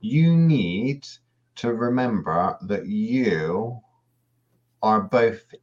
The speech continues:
instruments for each other to go about doing their work. That's why I said blacksmith, invite a blacksmith spirit into your blacksmith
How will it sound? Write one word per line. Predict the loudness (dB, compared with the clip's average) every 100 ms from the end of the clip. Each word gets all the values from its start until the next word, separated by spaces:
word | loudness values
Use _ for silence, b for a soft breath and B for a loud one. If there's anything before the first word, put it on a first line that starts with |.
| -2
instruments | 0 0 -6 -18 -14 -8 -6 -6 -10 -10 _ -20 -20 -20
for | -4 -2 -2
each | -4 -8 -8 -6 0
other | 0 -2 -6 -6 -6 -10 -16
to | -8
go | -2 -2
about | -2 -4 -4
doing | -8 -6 -6
their | -6 -6
work. | -4 -4 -6 -12 -10
That's | -8 0
why | 0
I | 2
said | -2 -4 0
blacksmith, | -2 -2 -10 -4 -4 -4 -8
invite | -4 -2 -2
a | -2
blacksmith | -4 -6 -8 -10 -8 -8
spirit | -6 -2 -2 -2
into | -8
your | -8 -6
blacksmith | -6 -6 -10 -12